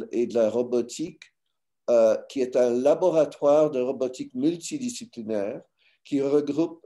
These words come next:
des chercheurs en mécatronique. Euh, Stéphane va nous expliquer ce que c'est que mécatronique,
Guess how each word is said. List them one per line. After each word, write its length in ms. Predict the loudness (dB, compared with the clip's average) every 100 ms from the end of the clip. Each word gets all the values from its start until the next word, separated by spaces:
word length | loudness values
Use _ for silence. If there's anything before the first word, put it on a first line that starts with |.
| -12
des 160 | -8 -6
chercheurs 640 | -6 -6 -4 0 0 -2
en 140 | -4
mécatronique. 1400 | -6 -8 -6 -6 -4 -2 -2 -6 -8 -6 -4 -8 -10 -12 -10 -10 _ _ _ _ _ _ _
Euh, 300 | -4 -4 -6 -8
Stéphane 540 | -12 -8 -6 -4 -4
va 160 | -4 -4
nous 220 | -4 -8
expliquer 400 | -10 -12 -12 -10
ce 80 | -10
que 120 | -12
c'est 220 | -10 -10
que 100 | -10
mécatronique, 920 | -10 -10 -12 -14 -14 -12 -10 -12 -14